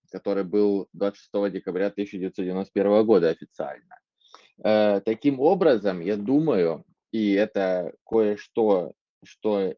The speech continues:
я не знаю, трактовали трибунал арбитражный или нет, трак-, э, это то, что могло быть, э, одним из факторов, которые привели Российскую Федерацию включить такие,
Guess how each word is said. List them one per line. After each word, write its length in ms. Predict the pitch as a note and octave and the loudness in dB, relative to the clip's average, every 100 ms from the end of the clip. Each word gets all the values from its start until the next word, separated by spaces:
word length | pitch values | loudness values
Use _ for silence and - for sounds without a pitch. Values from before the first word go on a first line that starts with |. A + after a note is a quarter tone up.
| - | -8
я 160 | G2+ | -6
не 140 | G2+ G#2 | -2 -2
знаю, 420 | G#2 G2+ F2+ F2 | -2 -4 -4 -6
трактовали 720 | - G2 - G2 G#2 F#2+ F#2 _ - | -10 -12 -6 -2 0 0 -2 _ -8
трибунал 580 | G#2 G2 G#2+ A2 G2+ F#2+ | -6 -2 0 0 0 0
арбитражный 760 | F#2 F2+ G2 F#2+ F#2+ F2+ F2 | -2 -6 -4 -4 -4 -6 -6
или 140 | E2+ G2 | -4 -4
нет, 300 | B2 D3+ - | 2 0 2
трак-, 220 | G#2 - _ _ | -4 -4 _ _
э, 560 | - F#2+ F#2+ F#2+ F#2 F2+ _ _ _ _ _ _ | 0 2 4 4 2 0 _ _ _ _ _ _
это 480 | - A2 A2+ G#2 F#2 _ _ _ - | -6 -4 0 0 0 _ _ _ -2
то, 200 | C#3 D3 | 0 0
что 260 | - A2 | 0 -4
могло 420 | G#2+ G2+ G2 A#2 A#2 | -2 -2 -2 -2 -2
быть, 600 | F#2 B2+ - - - - | -2 0 0 -2 -20 -14
э, 420 | - G#2 G2 F2+ - _ _ _ _ _ _ _ _ _ _ _ _ | -4 -2 0 -2 -6 _ _ _ _ _ _ _ _ _ _ _ _
одним 580 | - G#2 F#2 A#2 B2+ A2+ - | -8 -6 -4 -2 -2 -4 -6
из 260 | A2 G#2 - - - | -2 -2 -4 -14 0
факторов, 460 | C3 D3 A#2 G2 | 0 2 0 0
которые 460 | - G2 A2+ A#2+ A2 | -4 -4 0 2 0
привели 600 | G2 G2 G2 A2+ G#2 - - | -2 -2 0 2 0 0 -6
Российскую 520 | G2+ G#2 A#2 - G2 | -8 -6 -10 -8 -10
Федерацию 1040 | G2 G2+ A#2+ D#3 - - A2+ G#2 G2 - - _ | -2 0 2 2 0 0 4 4 4 0 -10 _
включить 440 | G#2+ A2 - C3 - | -6 -4 -4 -6 -4
такие, 680 | G2 - A#2 A2+ F2+ E2+ | -6 -6 -4 0 2 0